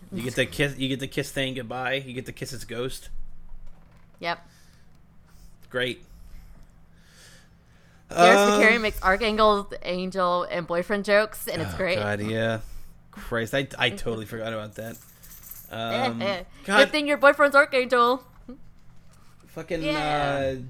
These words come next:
Speaker 1: and for some E three stuff, I remember I heard the Octopath music, and I'm like, <gasps> "Oh, they're gonna do a sequel, or they're gonna talk about the mobile game or something," and it's like, "Ah, the P C version's been out for a week. Go download it." I'm like,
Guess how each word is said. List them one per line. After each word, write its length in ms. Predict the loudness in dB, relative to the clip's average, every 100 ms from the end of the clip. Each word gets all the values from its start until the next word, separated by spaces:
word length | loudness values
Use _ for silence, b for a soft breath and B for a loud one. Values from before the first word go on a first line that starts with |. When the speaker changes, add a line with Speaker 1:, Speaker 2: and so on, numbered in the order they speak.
| -16 -20 -20 -20 -10
Speaker 1:
and 440 | -8 -8 -10 -14 -16 -16 -18 -20 -20
for 180 | -6 0
some 180 | 2 2
E 120 | -2
three 180 | -4 -8
stuff, 380 | -4 -2 -2
I 40 | -6
remember 380 | -6 -2 -4 -4 b b b
I 120 | 2 4
heard 160 | 4
the 60 | 2
Octopath 460 | -2 -2 -4 -4 -6
music, 320 | -8 -6 -2
and 80 | -2
I'm 100 | -2
like, 140 | -4
<gasps> 40 | -4
"Oh, 240 | -6 -6 -6
they're 120 | 0
gonna 160 | 2 2
do 100 | 0
a 60 | -2
sequel, 420 | -4 -6 -2 2
or 100 | 2
they're 120 | 2
gonna 100 | 2
talk 240 | 2 2
about 180 | 2 0
the 60 | 2
mobile 320 | 4 4 4
game 240 | 2 0
or 60 | 0
something," 400 | -2 -4 -6 -6
and 80 | -6
it's 120 | -2
like, 220 | -2 -2 -10 -20 -16 -4
"Ah, 320 | 0 2 2
the 80 | 0
P 180 | -6 -10
C 200 | -6 -2
version's 380 | -2 -2 -4 -2
been 140 | -2
out 160 | -2 -2
for 160 | 2
a 80 | 2
week. 260 | 2 -6 -6
Go 120 | -4
download 440 | -2 -2 -2 -2 -2
it." 100 | -6
I'm 80 | -10
like, 340 | -8 -8 -12